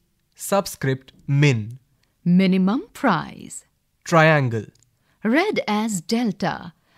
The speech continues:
Speaker 2: It denotes change in a variable.
Speaker 1: Page eight. Arrowhead pointing in the left direction with a bar underneath.
Speaker 2: Less than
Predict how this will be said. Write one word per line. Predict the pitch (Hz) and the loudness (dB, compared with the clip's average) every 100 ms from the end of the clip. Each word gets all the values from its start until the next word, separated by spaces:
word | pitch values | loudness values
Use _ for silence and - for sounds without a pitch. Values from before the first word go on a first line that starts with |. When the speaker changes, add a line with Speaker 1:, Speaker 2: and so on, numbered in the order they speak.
| _ | _
Speaker 2:
It | 370 302 | -4 0
denotes | 240 254 269 294 277 - | 2 4 6 2 0 -8
change | - 226 311 220 - | -4 -2 0 0 -2
in | - 175 | -4 -4
a | 170 | -2
variable. | 294 381 262 151 165 - - - _ _ _ _ _ | -4 0 0 0 -4 -8 -12 -20 _ _ _ _ _
Speaker 1:
Page | 147 139 127 - - | 2 2 0 -8 -2
eight. | 131 175 _ _ _ _ _ - | -2 -2 _ _ _ _ _ 0
Arrowhead | 156 180 202 170 175 165 _ _ | 2 4 2 0 0 -4 _ _
pointing | 151 151 151 156 156 | 0 0 2 0 0
in | 147 | -2
the | 139 | 0
left | 147 180 196 | 0 -2 -2
direction | - 123 123 - - 135 143 _ _ - | -4 -4 -4 -6 -6 -6 -8 _ _ -4
with | 139 147 | 0 0
a | |
bar | 131 156 143 117 _ | 2 2 2 0 _
underneath. | 131 127 123 120 110 _ _ _ _ _ _ _ | -4 -2 -2 -4 -8 _ _ _ _ _ _ _
Speaker 2:
Less | 226 330 427 | 0 0 -2
than | - 202 233 247 | -2 0 0 -2